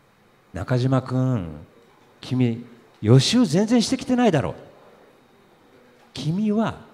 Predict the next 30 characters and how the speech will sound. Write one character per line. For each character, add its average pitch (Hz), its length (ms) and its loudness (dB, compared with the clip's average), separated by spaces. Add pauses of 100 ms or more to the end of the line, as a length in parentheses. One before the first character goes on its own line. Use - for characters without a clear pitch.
(140)
天 226 340 -2
才 247 300 0
じ 139 100 -4
ゃ 110 60 -2
な 127 160 0
い 185 80 0
ん 165 80 -4
だ 90 140 -4
か 87 100 -6
ら、 87 240 -4 (280)
予 139 200 6
習 294 340 2
し 277 120 -4
て 269 120 0
こ 262 160 -2
な 240 120 0
い 113 80 -2
と 107 100 -6
ダ 180 200 -2
メ 302 200 6
だ 180 140 4
よ」 107 140 2
言 98 100 -4
わ 98 80 -6
れ 90 80 -12
た 85 80 -10
ん 76 60 -16
で 73 40 -20
す - 120 -16
よ。 73 80 -16